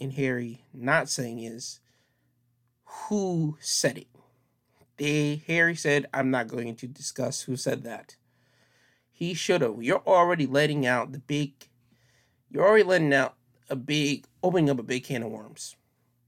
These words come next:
And you're letting the whole world hear it. And the whole world is gonna be speculating. The whole world speculates on every little thing. I could tell you, if I was a rich person right now and there was even an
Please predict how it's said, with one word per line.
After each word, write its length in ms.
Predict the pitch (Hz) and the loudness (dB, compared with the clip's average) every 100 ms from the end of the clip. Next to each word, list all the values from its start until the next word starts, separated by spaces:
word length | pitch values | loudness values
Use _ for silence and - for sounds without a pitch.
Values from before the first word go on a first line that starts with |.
| _ _ - - | _ _ -14 -4
And 80 | |
you're 100 | 123 | 2
letting 220 | 135 143 120 | 4 4 2
the 100 | 113 | 0
whole 680 | 151 151 180 180 185 196 | 2 6 6 8 8 6
world 540 | 170 156 117 - - - _ _ _ | 6 4 4 -2 -12 -20 _ _ _
hear 320 | - 165 - | -10 -6 -6
it. 300 | - - - _ _ _ _ _ _ - | -8 -18 -20 _ _ _ _ _ _ -8
And 100 | 120 | -4
the 80 | |
whole 480 | 127 151 170 185 202 | 2 4 6 8 6
world 420 | 202 208 135 120 | 6 6 6 0
is 100 | 143 | -8
gonna 160 | 131 131 | -6 -4
be 80 | 147 | -4
speculating. 800 | - - 131 - 127 123 156 151 | -4 -4 -6 -6 -14 -14 -14 -10
The 80 | |
whole 340 | 147 175 196 190 | 2 4 6 4
world 200 | 175 170 | 2 0
speculates 560 | - 170 160 156 156 | -4 -6 -4 -4 -4
on 140 | 156 - _ | -8 -14 _
every 340 | 180 180 165 170 | 0 2 2 0
little 240 | 165 156 | 0 -2
thing. 340 | 151 175 131 - _ - _ _ - | -2 0 -2 -4 _ -20 _ _ 2
I 160 | 233 | 2
could 180 | 220 156 | 2 -2
tell 220 | 190 175 | 2 2
you, 140 | 139 123 | 2 -2
if 100 | - | -2
I 100 | - | 0
was 200 | 151 139 | 0 0
a 120 | 120 | -4
rich 520 | 117 143 175 165 - - | -2 0 0 -2 -10 -2
person 300 | 170 160 147 | 0 2 2
right 160 | 147 | 2
now 280 | 139 123 117 _ | 0 -2 -6 _
and 280 | - 120 120 - _ - | -12 -12 -14 -20 _ -6
there 140 | 185 | -2
was 160 | 185 160 | 0 0
even 260 | 165 139 | 0 -2
an 140 | 123 | -4